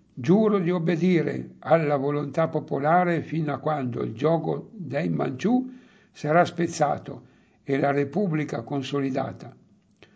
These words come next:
su basi definitive. Realizzato questo programma, rimetterò il mio mandato provvisorio a chi me lo ha conferito.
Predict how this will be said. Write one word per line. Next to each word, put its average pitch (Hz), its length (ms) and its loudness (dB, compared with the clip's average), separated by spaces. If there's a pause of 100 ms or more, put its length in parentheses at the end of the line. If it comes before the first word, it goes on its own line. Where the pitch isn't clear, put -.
su - 240 -4
basi 160 380 6
definitive. - 800 -4 (1160)
Realizzato 147 720 4
questo 165 300 0
programma, 196 800 2 (260)
rimetterò 151 640 2
il 160 80 0
mio 156 240 2
mandato 160 540 2
provvisorio 180 840 0
a 123 200 -4
chi 185 240 0
me 156 160 0
lo 156 140 -2
ha 160 100 0
conferito. 139 800 -4